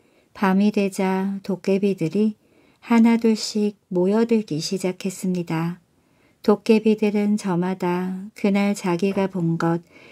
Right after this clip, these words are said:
들은 것에 대해 두런두런 이야기를 하기 시작했습니다. 아우는 도깨비들의 얘기 소리에 잠이 깼지요. "이게 무슨 소리지? 누가 왔나?" 잠이 덜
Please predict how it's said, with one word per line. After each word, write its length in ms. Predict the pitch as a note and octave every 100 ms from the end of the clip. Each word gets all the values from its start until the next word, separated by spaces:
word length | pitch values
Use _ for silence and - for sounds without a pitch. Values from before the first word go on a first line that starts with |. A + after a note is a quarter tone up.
| -
들은 340 | - G3+ G#3 G#3+
것에 340 | G#3 G3 G#3
대해 520 | F#3+ E3 F3+ A3+ A3+ A3+ _ _ _
두런두런 800 | - G#3+ A3 A3+ A3 G#3+ G#3 G#3
이야기를 680 | F3+ G3 A3 A3+ A3+ A3 A3
하기 240 | G#3 D#3 D#3+
시작했습니다. 1160 | - F#3+ F#3+ F#3+ F#3+ - F#3+ F#3 E3 E3 F3+ - _ _ _ _ - -
아우는 560 | G3 G3+ G#3+ G#3+ G#3+ G#3
도깨비들의 960 | F#3 - G#3 G#3 G#3 G3+ G3 G3 G3
얘기 340 | F3+ D#3+ G3 G3
소리에 640 | - F#3+ D#3+ F#3+ A3 A3+ - -
잠이 440 | - E3+ E3+ F3 E3+
깼지요. 600 | G#3+ - - D#3+ F#3+ A3 _ _ _ _ _ _ -
"이게 320 | G3+ F#3+ G#3+
무슨 400 | F#3+ F#3+ - G3+
소리지? 600 | G3+ F#3+ F3 E3+ G3+ G#3+ _ _ -
누가 320 | F#3+ G3+ G#3+
왔나?" 460 | G3+ E3 E3 F#3+ A3+ _ _ _ _ _ _
잠이 400 | - G#3+ G#3 A3
덜 180 | A3